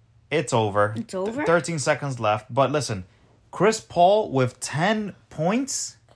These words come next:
Speaker 1: Is that
Speaker 2: Hey,
Speaker 1: right?
Speaker 2: hey, that's a little,
Speaker 1: Can
Speaker 2: that's
Speaker 1: you
Speaker 2: a
Speaker 1: double
Speaker 2: little
Speaker 1: check that?
Speaker 2: Mm-hmm. Ten point. Wow. So Booker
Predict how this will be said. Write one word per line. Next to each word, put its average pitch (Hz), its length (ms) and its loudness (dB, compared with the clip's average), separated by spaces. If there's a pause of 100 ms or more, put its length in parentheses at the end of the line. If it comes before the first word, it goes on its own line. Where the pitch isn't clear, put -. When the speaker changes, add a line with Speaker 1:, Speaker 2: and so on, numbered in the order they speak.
Speaker 1:
Is 139 160 -6
that 202 200 2
Speaker 2:
Hey, 156 60 -6
Speaker 1:
right? 233 380 0
Speaker 2:
hey, 170 260 0 (380)
that's 185 260 -6
a 208 80 -4
little, 180 460 0
Speaker 1:
Can 175 140 -6
Speaker 2:
that's 185 100 -2
Speaker 1:
you 233 120 -2
Speaker 2:
a - 20 -6
Speaker 1:
double 233 200 4
Speaker 2:
little 220 120 -2
Speaker 1:
check 208 240 -4
that? 240 180 -6
Speaker 2:
Mm-hmm. 180 360 -4 (420)
Ten 202 240 -6
point. 185 260 -10 (460)
Wow. 196 320 4 (360)
So 240 260 2
Booker 349 640 0